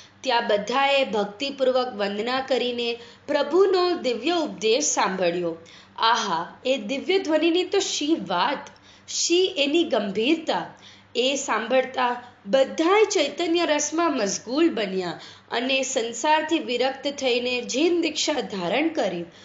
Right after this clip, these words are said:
ચક્રવર્તીની સાથે બીજા અઢાર હજાર રાજાઓ તથા પાંચ હજાર પુત્રોએ પણ દીક્ષા લીધી.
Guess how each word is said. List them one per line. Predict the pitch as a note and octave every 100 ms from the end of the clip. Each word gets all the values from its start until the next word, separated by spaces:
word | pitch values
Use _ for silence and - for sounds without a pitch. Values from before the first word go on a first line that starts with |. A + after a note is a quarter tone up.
| - - -
ચક્રવર્તીની | C4+ - C#4 B3+ B3+ C4+ B3+ B3+
સાથે | B3+ A#3 G#3 C4 A#3
બીજા | A3+ B3+ B3+ E4+
અઢાર | F4 B3+ G3 - A3 A#3 F4 F#4+
હજાર | D#4 G3+ C4+ C#4 A3+
રાજાઓ | G#3 G#3 G3 C4 C4 C4 B3+ - -
તથા | C4 C4 D#4+
પાંચ | D#4+ - E4 G4 G#4 F4
હજાર | C4+ G3+ D4 D#4 -
પુત્રોએ | A3+ - C#4 C#4 C4+
પણ | C4 C4 B3+ A#3
દીક્ષા | F3+ - - D4+
લીધી. | G3+ D#3+ E3+ D#3